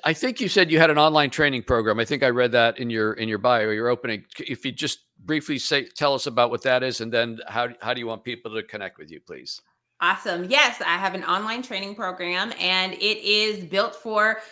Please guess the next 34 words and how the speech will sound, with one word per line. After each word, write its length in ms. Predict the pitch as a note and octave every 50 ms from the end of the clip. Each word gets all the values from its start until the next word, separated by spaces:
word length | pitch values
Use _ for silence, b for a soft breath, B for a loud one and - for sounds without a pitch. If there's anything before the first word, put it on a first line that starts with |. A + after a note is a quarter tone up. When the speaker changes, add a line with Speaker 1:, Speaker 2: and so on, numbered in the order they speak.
| B B E3+
Speaker 2:
business 380 | G#3 B3 A3+ - A#3 - -
owners. 440 | E3 D#3+ C#3 - - D3 E3 F3 - - - E3+
Um, 480 | F3 F3+ F3+ F3+ F3+ F3+ F3+ F#3 F#3 - -
and 380 | F3 F3+ F#3 F#3 F#3 F#3+ G3 G3
so 380 | - - G#3+ F#3+ F#3+ F#3 F#3
as 220 | - E3+ F3+ F#3 F#3+
a 40 | F3
business 360 | F#3 G3 G3+ G#3 A#3 A3+ -
owner, 360 | A3+ A3 A#3 A#3 A#3+ B3 A#3+
you 420 | G#3+ F3 F#3 F3+ F#3 F#3+ F#3+ G3 G3 B B B B B
get 320 | F#3+ G3 G3 F#3+ F3 F3 - _ - -
access 500 | F#3+ G#3 G#3 - - A3 G#3 G3+ - -
to 180 | A3+ G3+ - - _ _ -
all 360 | G3+ A3 A#3+ B3 B3+ B3+ G#3+
of 260 | G3 G3+ G3+ F#3+ F#3
my 580 | F#3+ F#3+ F#3 F3+ F3 E3+ E3+ E3+ E3+ E3+ E3+ E3+ -
hundreds 640 | - - - A#3 B3+ C4+ C4 C#4 D4+ D#4+ D#4+ -
of 100 | B3+ G#3 F#3+
hours 560 | F#3 F3+ E3 E3+ D#3+ E3 F3+ F#3+ G3+ G#3+ G#3+
of 220 | F3+ F3 F#3 F3+
sales 420 | F3+ - G#3+ G3+ G#3 A3 G#3+ G#3+ -
training 520 | - F#3 D#3 D3+ D3 D3 D#3 D3 E3 E3 - -
Speaker 1:
Hundreds, 320 | - A#2+ A#2+ G2 F2+ - F3
Speaker 2:
and 280 | F#3 F#3 F3+ E3+ D#3+
Speaker 1:
okay. 100 | D#3 - - -
<laughs> 0 | - - F3
Speaker 2:
hundreds 480 | - B3 B3+ C#4+ D#4 - A4 A#4+ - -
of 140 | A#3+ G#3+ G3
hours. 400 | F#3 F#3 G3 F#3 E3+ D#3+ E3 E3
I 140 | F3+ E3+ G3
have, 280 | G#3+ A3+ G3+ G3+ F#3+ B B B B B
I 320 | - G3 A3+ C4 D4+ E4 A#4 D#4
have 200 | C4+ A#3 A3 G#3
been 240 | A#3 A3+ A3 A3